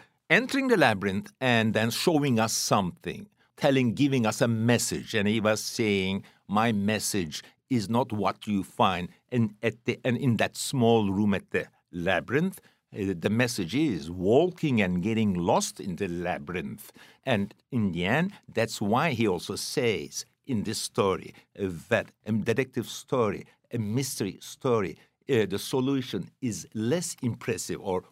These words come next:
what we find in the final room is less impressive than the labyrinth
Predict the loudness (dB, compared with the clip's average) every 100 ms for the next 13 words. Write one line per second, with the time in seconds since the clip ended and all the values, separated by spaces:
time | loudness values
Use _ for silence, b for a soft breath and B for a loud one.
0 | _ -2 -2 -2 -4 -4 -2 0 0 -2
1 | -4 -4 -4 0 0 2 0 0 0 0
2 | -4 B _ -2 -2 -2 -2 -2 -2 -6
3 | -4 -4 0 -2 -2 -6 -12 -10 -8 -4
4 | 2 4 2 -2 -4 -2 0 0 -2 -4
5 | -8 -8